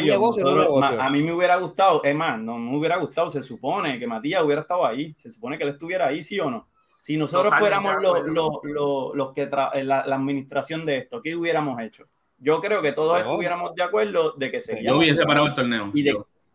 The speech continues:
Speaker 4: yo.
Speaker 2: lo hubieras parado por los
Speaker 4: Tú,
Speaker 2: dos.
Speaker 4: mi amor,
Speaker 2: ¿Tú
Speaker 4: no
Speaker 2: lo
Speaker 4: por
Speaker 2: harías
Speaker 4: los
Speaker 2: por las
Speaker 4: dos.
Speaker 2: dos selecciones?
Speaker 4: No es
Speaker 1: Por
Speaker 4: por
Speaker 1: las
Speaker 4: los
Speaker 1: dos,
Speaker 4: dos,
Speaker 1: no,
Speaker 4: es
Speaker 1: no,
Speaker 4: por la
Speaker 1: está hablando de
Speaker 4: selección.
Speaker 1: la
Speaker 4: ¿Sabes qué?
Speaker 1: selección, él está mencionando
Speaker 4: Sí, sí, sí.
Speaker 1: selección.
Speaker 4: ¿Sabes qué, Rey? ¿Sabes qué? Y yo estoy tra-, desde hace rato, yo no estoy en, en personaje, yo no estoy en nada, yo estoy en serio.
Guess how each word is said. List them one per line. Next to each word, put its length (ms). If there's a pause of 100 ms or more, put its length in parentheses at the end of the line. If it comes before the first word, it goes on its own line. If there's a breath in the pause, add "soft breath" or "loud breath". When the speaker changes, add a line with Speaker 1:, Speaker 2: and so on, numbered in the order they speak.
(160)
Speaker 4:
yo. 140
Speaker 2:
lo 80
hubieras 260
parado 420
por 160
los 200
Speaker 4:
Tú, 80
Speaker 2:
dos. 400 (600)
Speaker 4:
mi 120
amor, 300 (120)
Speaker 2:
¿Tú 60
Speaker 4:
no 60
Speaker 2:
lo 60
Speaker 4:
por 80
Speaker 2:
harías 220
Speaker 4:
los 100
Speaker 2:
por 100
las 100
Speaker 4:
dos. 80
Speaker 2:
dos 160
selecciones? 600 (480)
Speaker 4:
No 80
es 80
Speaker 1:
Por 80
Speaker 4:
por 100
Speaker 1:
las 80
Speaker 4:
los 120
Speaker 1:
dos, 100
Speaker 4:
dos, 400
Speaker 1:
no, 80
Speaker 4:
es 60
Speaker 1:
no, 80
Speaker 4:
por 100
la 100
Speaker 1:
está 80
hablando 200
de 60
Speaker 4:
selección. 320
Speaker 1:
la 60
Speaker 4:
¿Sabes 300
qué? 80
Speaker 1:
selección, 300
él 100
está 160
mencionando 300
Speaker 4:
Sí, 60
sí, 160
sí. 60 (100)
Speaker 1:
selección. 280 (140)
Speaker 4:
¿Sabes 220
qué, 160
Rey? 280
¿Sabes 260
qué? 260 (260)
Y 300 (160)
yo 220
estoy 200
tra-, 200
desde 280
hace 140
rato, 180
yo 100
no 80
estoy 220
en, 240
en 100
personaje, 440
yo 60
no 40
estoy 140
en 120
nada, 220
yo 60
estoy 160
en 60
serio. 340